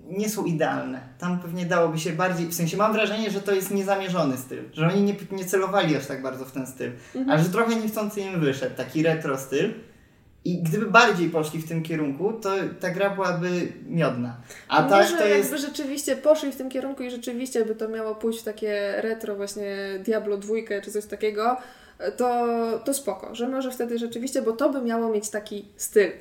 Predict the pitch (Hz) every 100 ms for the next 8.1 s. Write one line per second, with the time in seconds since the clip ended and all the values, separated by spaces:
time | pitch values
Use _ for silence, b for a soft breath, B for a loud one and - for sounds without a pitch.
0 | - - 214 233 311 294 233 208 190 190
1 | 190 190 196 233 285 359 214 156 127 -
2 | - 277 311 311 359 349 330 254 - 247
3 | 214 - - - B B 254 247 247 247
4 | 254 233 196 208 214 233 - _ _ B
5 | B - 254 240 277 320 - - 320 311
6 | 277 269 269 262 254 226 233 240 233 262
7 | 262 247 226 226 220 214 226 226 226 220